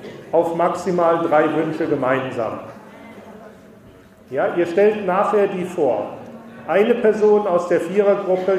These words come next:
stellt dann die drei Wünsche allen vor. Okay, die erste Gruppe bitte.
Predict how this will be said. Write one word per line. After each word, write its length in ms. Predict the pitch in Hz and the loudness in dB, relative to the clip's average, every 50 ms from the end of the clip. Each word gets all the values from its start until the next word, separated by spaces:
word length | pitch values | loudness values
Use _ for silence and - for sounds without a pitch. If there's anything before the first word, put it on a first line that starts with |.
| - | -2
stellt 280 | 190 170 160 160 165 165 | 0 0 0 0 2 0
dann 160 | 165 151 - | 0 0 0
die 100 | 160 156 | -2 -4
drei 300 | 151 - 139 139 139 139 | -2 0 2 2 2 2
Wünsche 520 | 151 160 160 170 - - 170 165 156 - 147 | 0 -2 -4 -4 -4 -2 0 2 2 2 0
allen 380 | 147 147 147 147 143 143 139 - - | 0 0 2 0 0 -2 -4 -8 -8
vor. 300 | 147 107 98 95 95 - - - - - - - - - - - - - - - - - - - - - - - - - - - - - - - - - - - - - - - - - - - - - - - - - - - - - - - - - - - - - - - - - - - - - - | -6 -6 -6 -6 -8 -12 -16 -18 -20 -20 -20 -18 -20 -20 -20 -20 -20 -20 -20 -20 -20 -20 -20 -20 -20 -20 -20 -20 -20 -20 -20 -20 -20 -20 -20 -20 -20 -20 -20 -20 -18 -18 -18 -18 -18 -18 -18 -18 -20 -20 -16 -14 -12 -10 -10 -8 -8 -8 -8 -10 -10 -10 -8 -8 -8 -8 -8 -10 -10 -10 -10 -10 -8 -4 -4
Okay, 400 | 165 160 - 190 226 233 220 190 | -4 -2 0 0 0 0 0 0
die 160 | 175 180 185 | 0 0 2
erste 320 | 185 202 220 214 214 226 - - | 2 2 2 2 0 0 0 0
Gruppe 240 | 214 214 220 208 - 180 | 0 2 2 2 2 2
bitte. 640 | 175 175 170 165 160 147 139 - - - - - - | 2 2 4 4 4 4 4 4 2 0 -2 -4 -8